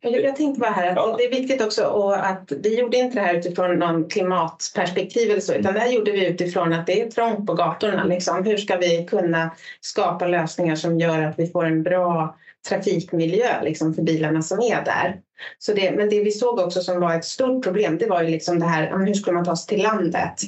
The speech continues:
Speaker 1: Så vi, vi designade nog någonting som skulle kunna fungera i vardagen för folk. Men hur ska man ta sig till landet? Liksom,
Speaker 2: Mm.
Speaker 1: man kan inte ha bilpool för alla ska ha bilpoolen på bilen samtidigt.
Speaker 2: Exakt.
Speaker 1: Så det där är någonting som vi pratar mycket om. Det är, den är svårlöst.
Speaker 2: Mm.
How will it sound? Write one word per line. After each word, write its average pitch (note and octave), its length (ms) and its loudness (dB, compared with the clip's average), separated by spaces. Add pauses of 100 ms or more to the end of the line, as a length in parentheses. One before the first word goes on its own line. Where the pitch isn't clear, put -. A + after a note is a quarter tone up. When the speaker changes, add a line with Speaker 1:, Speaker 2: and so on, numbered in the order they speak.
(280)
Speaker 1:
Så - 140 -8
vi, F#3+ 320 0 (200)
vi G#3 200 2
designade B3 640 0
nog F3+ 160 2
någonting F3 360 2
som E3+ 120 0
skulle F3 220 0
kunna F3 180 0
fungera E3+ 680 0 (100)
i G3 140 0
vardagen A#3 520 -2
för F3 120 -2
folk. - 300 -2
Men F#3+ 120 0
hur B3+ 200 2
ska G#3 200 -2
man F3 180 2
ta D#3+ 120 0
sig - 200 -6
till F3 80 0
landet? A3+ 520 0 (100)
Liksom, G#3 180 -2
Speaker 2:
Mm. F3+ 80 0
Speaker 1:
man F3+ 60 -4
kan A#3 80 0
inte A3+ 120 -2
ha F3+ 80 -2
bilpool G3+ 420 0
för G3+ 100 -2
alla F3 160 2
ska G#3+ 120 -2
ha G#3 80 0
bilpoolen F3+ 380 0
på F3+ 60 -2 (200)
bilen F#3+ 340 2
samtidigt. F3+ 440 0
Speaker 2:
Exakt. E3+ 260 -4 (200)
Speaker 1:
Så G#3+ 140 0
det G3+ 80 -4
där A#3+ 220 0
är A#3 40 2
någonting F#3 400 0
som F3+ 160 -2
vi F3 140 2
pratar F#3 260 -2
mycket G#3 260 0
om. E3 280 -2 (100)
Det G#3+ 120 2
är, A3 40 0 (220)
den G#3 160 0
är A3+ 40 2
svårlöst. G#3 600 -2
Speaker 2:
Mm. G#2 360 0